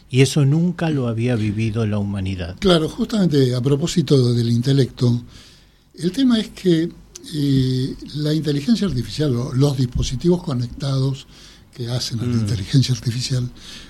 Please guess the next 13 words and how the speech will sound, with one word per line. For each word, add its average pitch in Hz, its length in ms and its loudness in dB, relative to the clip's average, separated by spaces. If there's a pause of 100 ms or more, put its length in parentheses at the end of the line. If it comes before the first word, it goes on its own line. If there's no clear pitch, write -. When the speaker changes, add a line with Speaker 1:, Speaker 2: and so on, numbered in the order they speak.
(220)
Speaker 2:
eh, 156 280 4
no 233 220 -2
es 240 80 -4
que 135 200 -2 (240)
piensen, 113 640 2
sino 196 380 -2
que 240 240 0 (480)
recuerdan 202 880 4
lo 135 120 2
que 139 180 0
nosotros 139 480 2
le 120 80 2
incorporamos. 107 880 -6